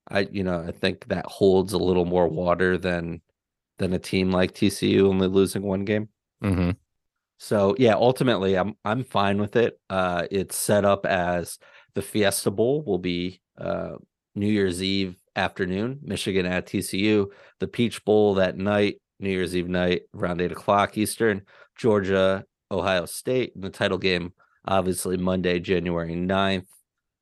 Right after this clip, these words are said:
Speaker 1: Uh, no surprise here. Michigan, seven and a half point favorite. Georgia,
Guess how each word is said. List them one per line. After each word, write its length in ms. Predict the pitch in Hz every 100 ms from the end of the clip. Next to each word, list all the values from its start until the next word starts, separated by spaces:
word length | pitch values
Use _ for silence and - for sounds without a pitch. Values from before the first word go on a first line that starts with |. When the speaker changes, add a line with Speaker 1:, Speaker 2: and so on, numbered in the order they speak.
| _ -
Speaker 1:
Uh, 380 | 95 90 90 78 - _ _ _ _ _ _
no 180 | 113 117
surprise 460 | - 101 113 98 -
here. 160 | 104
Michigan, 540 | 95 101 - 107 101 95
seven 380 | - 104 98
and 80 | 98
a 20 | 87
half 220 | 92 -
point 260 | - 92
favorite. 400 | - 95 92 92
Georgia, 640 | 85 95 90 92 92 87